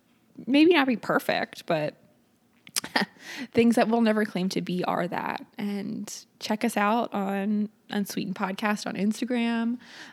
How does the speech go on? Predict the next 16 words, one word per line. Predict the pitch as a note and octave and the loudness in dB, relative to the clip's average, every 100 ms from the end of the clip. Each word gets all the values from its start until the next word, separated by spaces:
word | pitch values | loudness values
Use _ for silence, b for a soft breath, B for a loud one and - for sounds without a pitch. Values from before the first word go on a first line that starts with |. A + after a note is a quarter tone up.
| - | -8
Um, | F3+ D#3 F#3+ | -6 -6 -6
I'm | F3+ E3+ | -8 -8
Picks | - A3+ - | -6 -8 -2
by | - F#3 | 0 2
Alaina, | F3+ F#3+ G#3+ A3 G#3+ G#3+ - | 2 2 4 4 2 -2 -2
A | G3 | -2
L | G3 F#3+ | -2 -4
A | G3+ G3 G3+ | -4 -4 -6
I | F#3 F#3 F#3+ G3 G3 | -6 -6 -6 -6 -4
N | G3 G3 | -2 0
A, | G3 G#3 - B B B3+ - | -2 -2 -8 B B -10 -4
if | G#3 | -2
you | G#3+ G#3 F#3+ F#3 | 0 0 0 -2
are | F#3 F3+ G3 | -2 -4 -2
interested. | A3 C4 D4+ - - - A3+ | 0 2 2 0 -2 -4 -10
And | - F#3+ F3+ F#3+ | -8 -4 -4 -6